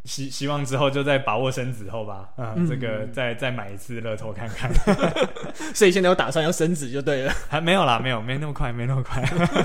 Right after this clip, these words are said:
Speaker 1: <laughs>
Speaker 2: 好了，那 Rookie of the Year，我们分进攻跟防守来讲。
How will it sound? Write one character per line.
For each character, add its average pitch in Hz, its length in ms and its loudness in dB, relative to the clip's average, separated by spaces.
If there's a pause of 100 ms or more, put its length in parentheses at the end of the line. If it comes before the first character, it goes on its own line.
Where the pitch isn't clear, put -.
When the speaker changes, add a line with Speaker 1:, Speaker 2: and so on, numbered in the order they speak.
(140)
Speaker 1:
<laughs> - 600 -8
Speaker 2:
好 151 140 -2
了， 151 100 -2
那 220 280 6
Rookie 196 420 6
of 170 140 8
the 170 80 2
Year， 180 420 6
我 143 100 -2
们 139 140 -4
分 190 260 2
进 190 260 -2
攻 160 200 0
跟 156 200 -4
防 131 220 -6
守 113 160 -10
来 101 160 -10
讲。 104 240 -8